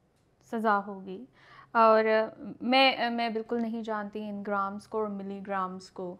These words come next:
when it comes to drugs and everything else। अ, मंशियात के जो केसों में एक इसमें ना आ रही थी कि अब ज़मानतें लेना मुश्किल, सज़ाएं ज़्यादा होने पर अब मुलजिम का इकबाल जुर्म करना भी काबिल कबूल नहीं।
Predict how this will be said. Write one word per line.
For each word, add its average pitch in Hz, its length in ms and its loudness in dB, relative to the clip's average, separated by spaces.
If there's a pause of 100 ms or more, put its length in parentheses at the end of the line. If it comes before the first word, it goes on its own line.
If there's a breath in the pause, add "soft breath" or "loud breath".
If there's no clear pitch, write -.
when 190 140 -4
it 185 80 -10
comes 185 340 -16
to - 80 -18
drugs 196 640 -4
and 190 160 -10
everything 185 640 -12
else। 262 320 -8 (580 loud breath)
अ, 220 300 8
मंशियात 233 880 10
के 262 100 2
जो 254 160 4
केसों 254 420 4
में 262 280 6
एक 254 200 0 (120)
इसमें 277 240 0
ना 294 140 8
आ 226 220 6
रही 233 120 2
थी 285 200 4
कि 269 360 4
अब 240 180 10
ज़मानतें 233 540 6
लेना 214 260 2
मुश्किल, 220 480 2
सज़ाएं 233 480 4
ज़्यादा 208 340 4
होने 233 320 2
पर 233 180 2
अब 226 140 0
मुलजिम 220 420 -2
का 233 140 2
इकबाल 208 400 0
जुर्म 226 200 -4
करना 214 280 -2
भी 226 120 -4
काबिल 214 360 2
कबूल 202 260 -4
नहीं। 208 180 -12